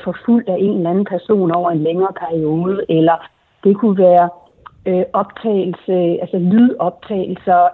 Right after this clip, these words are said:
af nogen, der taler sammen, og hvor den ene fortæller den anden, at det her har fundet sted, og vi har gjort sådan og sådan. Øh, der kan sådan set være, være ret mange forskellige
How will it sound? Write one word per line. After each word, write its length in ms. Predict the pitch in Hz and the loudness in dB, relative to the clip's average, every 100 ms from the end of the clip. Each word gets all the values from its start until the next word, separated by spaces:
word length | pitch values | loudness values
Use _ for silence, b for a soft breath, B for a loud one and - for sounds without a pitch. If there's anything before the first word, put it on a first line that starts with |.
| 196 | -2
af 80 | 180 | -2
nogen, 280 | 185 214 | 0 0
der 80 | 220 180 | -2 -6
taler 320 | - 214 190 180 | -4 -4 -4 -6
sammen, 340 | - 185 196 175 | -4 -2 -2 -2
og 80 | |
hvor 120 | 165 175 | -2 -2
den 140 | 185 | -2
ene 180 | 180 220 | -4 -4
fortæller 380 | 185 - 202 190 | -6 -6 -6 -6
den 160 | - 180 | -8 -8
anden, 240 | 156 190 | -6 -4
at 120 | 196 170 | -4 -4
det 120 | 185 | -4
her 140 | 190 | -4
har 160 | - 170 | -8 -12
fundet 260 | 170 170 170 - | -6 -6 -6 -4
sted, 260 | 165 196 | 0 0
og 100 | 190 | 0
vi 60 | 165 | -4
har 80 | 160 | -6
gjort 280 | 175 185 - | -4 -4 -4
sådan 240 | 175 185 | -6 -6
og 60 | 160 | -6
sådan. 340 | - 175 202 190 B B B _ _ - | -4 -4 -4 -8 B B B _ _ -2
Øh, 240 | 185 185 185 | 0 0 0
der 80 | 220 | -2
kan 100 | 247 | 0
sådan 200 | 226 269 247 | -2 -2 -2
set 180 | 277 190 | -4 -2
være, 200 | 180 175 - - | -2 -2 -4 -6
være 180 | 180 | -6
ret 200 | 175 233 | -4 -4
mange 260 | 214 190 240 | -4 -6 -8
forskellige 520 | - - - 269 - | -12 -16 -4 -4 -4